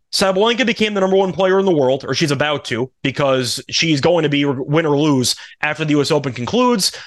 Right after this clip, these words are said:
Gauff has become a serious powerhouse ever since Brad Gilbert took over as her coach. And to go through her recent results for Gauff,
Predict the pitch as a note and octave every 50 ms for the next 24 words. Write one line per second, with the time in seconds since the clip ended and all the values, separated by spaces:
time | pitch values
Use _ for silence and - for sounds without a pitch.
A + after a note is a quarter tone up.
0 | - - - C3 A#2+ C#3 F3+ A3 A3+ A#3 A3+ A3+ - - G#3 G3+ F#3+ E3 E3 G#3
1 | F#3 - - G3 G3+ G3+ G3+ G3 F#3+ F3+ - F3 F#3 F#3+ E3 - - - G3+ G#3+
2 | G#3+ G#3+ G3+ F#3+ - - - G3+ G#3 G#3+ G#3 F3+ D3 C3 B2 A#2 A2+ A2+ A2+ -
3 | - - - - - _ _ - - D#3+ E3 F3+ F3 - - F3+ E3+ E3 C3 A#2+
4 | C#3 C#3+ D#3 D#3+ D#3+ D#3 D3+ C#3 B2+ E3 E3+ E3 D3+ D#3+ D#3+ - - _ _ _
5 | _ - - E3 D3+ E3 D#3 D#3 D3 D3 D3+ D3+ - C#3+ D3 D3 D3+ C#3+ - -
6 | C3+ A2+ - - F3+ E3+ C3 A#2 A2+ - - - - - - - _ _ - D3+
7 | D#3 D3+ C#3 D3 C#3+ G3 G3+ F#3+ E3+ - - F#3 F#3 F3+ F3+ F3 D#3+ C3+ D3+ E3
8 | D3 D3+ F3 E3+ - F3 D#3+ C#3+ C3+ B2 A#2 D#3 E3 E3 E3 - - - - A3+
9 | A#3 G#3+ F3+ C#3+ C#3 B2+ B2 A#2+ A#2 A2+ - - -